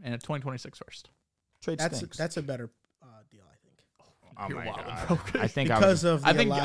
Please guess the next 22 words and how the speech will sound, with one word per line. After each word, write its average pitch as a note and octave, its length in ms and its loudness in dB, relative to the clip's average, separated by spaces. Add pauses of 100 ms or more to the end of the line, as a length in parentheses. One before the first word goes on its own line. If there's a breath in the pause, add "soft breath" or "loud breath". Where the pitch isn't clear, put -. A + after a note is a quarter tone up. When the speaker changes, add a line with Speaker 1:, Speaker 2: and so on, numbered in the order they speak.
Speaker 1:
would F3 100 8
Speaker 3:
Elijah C#3+ 40 0
Speaker 1:
rather D3+ 260 6
have C3 220 0
Jordan B2+ 200 -2
Speaker 2:
I F#3+ 40 2
just - 120 -2
Speaker 1:
Addison C#3+ 160 0
Speaker 2:
want A2+ 180 0
Speaker 1:
than F#2 120 -4
Mo. F2 60 -4
Speaker 2:
talent. F2+ 300 -6
Yeah. G2+ 180 -4
Speaker 3:
Because F3+ 200 -2
of E3 100 -2
Elijah C3 380 -2
Speaker 2:
All E3+ 120 10
Speaker 3:
Moore. A#2+ 100 4
Speaker 2:
right, F#2 160 -2
relax. F#2 800 -6 (600)
But B2 120 -2
maybe. G2+ 420 -4